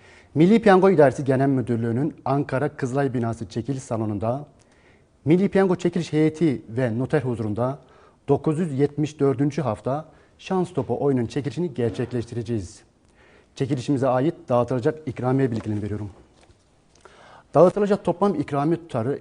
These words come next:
iki milyon sekiz yüz doksan yedi bin iki yüz dört Türk Lirası. Büyük ikramiye tutarı sekiz yüz doksan sekiz bin yüz otuz üç Türk Lirası. Geçen haftalardan devri tutarımız bulunmamaktadır.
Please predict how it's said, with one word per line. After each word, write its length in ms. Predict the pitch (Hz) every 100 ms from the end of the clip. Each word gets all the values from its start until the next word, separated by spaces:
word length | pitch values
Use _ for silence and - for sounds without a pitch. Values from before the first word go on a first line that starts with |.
| -
iki 220 | - 190
milyon 380 | 160 113 120 135
sekiz 380 | - 139 135 139
yüz 180 | 135
doksan 260 | 135 - 139
yedi 300 | 131 131 120
bin 280 | 127 143 - -
iki 180 | - 139
yüz 160 | 123 107
dört 200 | 131 -
Türk 180 | 120
Lirası. 320 | 117 107 - 90 - _ _ _ _ _ _ _ _ -
Büyük 220 | 156 180
ikramiye 360 | 156 143 135 117
tutarı 420 | - 120 143 160 - _ _
sekiz 380 | - 143 143 156
yüz 200 | 156 120
doksan 340 | 139 - 151
sekiz 420 | 139 143 156 127
bin 320 | 123 147 143 - -
yüz 200 | 143 123
otuz 220 | 123 117 135
üç 180 | 147 -
Türk 200 | 139 127
Lirası. 360 | 110 95 113 98 - _ _ _ -
Geçen 260 | 151 175
haftalardan 600 | - 135 - 131 123 117
devri 200 | 135 127
tutarımız 500 | 131 - 123 147 165 - _ _ _ _ -
bulunmamaktadır. 760 | 135 131 113 107 110 107 -